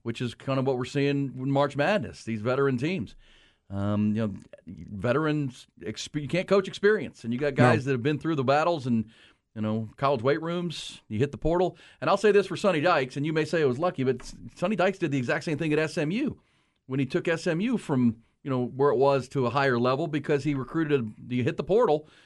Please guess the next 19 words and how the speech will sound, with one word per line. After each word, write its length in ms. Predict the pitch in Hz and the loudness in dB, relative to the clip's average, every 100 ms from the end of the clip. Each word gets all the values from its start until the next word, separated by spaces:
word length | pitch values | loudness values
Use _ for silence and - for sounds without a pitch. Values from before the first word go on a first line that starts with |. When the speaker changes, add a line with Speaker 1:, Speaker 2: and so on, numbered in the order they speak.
| _ - | _ -6
Speaker 1:
and 80 | 110 | 0
brought 160 | 147 | 0
a 20 | |
bunch 220 | 135 165 160 | 2 -2 -2
of 80 | |
Metroplex 480 | 160 190 196 160 143 | -2 -2 -2 0 -2
kids 260 | - 147 110 | -4 -6 -4
back, 420 | 110 175 180 170 | 0 2 2 -2
and 80 | 135 | -2
all 80 | 156 | -2
of 60 | |
a 20 | - | -2
sudden 160 | 151 160 | -2 -2
S 120 | 175 | -2
M 100 | 165 | -2
U 140 | 226 | -4
was 140 | 262 120 | -2 -4
a 60 | |
good, 280 | 104 107 95 | -2 -2 -2